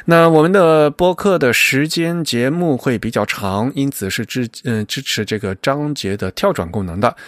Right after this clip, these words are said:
并配有章节的插图。各种泛用型的播客客户端都是支持的哈，比如说苹果系统自带的这个播客的 App 啊，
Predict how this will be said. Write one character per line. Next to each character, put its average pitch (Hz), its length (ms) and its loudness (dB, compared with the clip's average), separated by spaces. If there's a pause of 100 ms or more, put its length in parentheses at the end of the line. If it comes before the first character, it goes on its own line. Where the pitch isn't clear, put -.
并 117 220 -2
配 117 140 -2
有 95 120 -4
章 117 220 -2
节 98 140 -4
的 90 220 -6
插 147 180 0
图。 117 280 -4 (380)
各 151 140 2
种 110 200 0
泛 135 140 -2
用 127 100 -2
型 110 140 -4
的 110 80 0
播 123 160 -4
客 127 140 -4
客 127 160 -4
户 117 100 -4
端 139 180 -2
都 117 160 -2
是 95 260 -6
支 - 120 -10
持 - 180 -6
的 90 140 -10
哈， - 160 -12 (140)
比 95 100 -10
如 90 60 -10
说 98 300 -6
苹 - 120 -12
果 101 140 -8
系 - 100 -8
统 92 160 -12
自 98 140 -10
带 101 160 -6
的 87 40 -12
这 92 120 -14
个 92 40 -12
播 117 200 -4
客 120 160 -8
的 92 100 -10 (120)
App - 260 -4 (300)
啊， 98 160 -8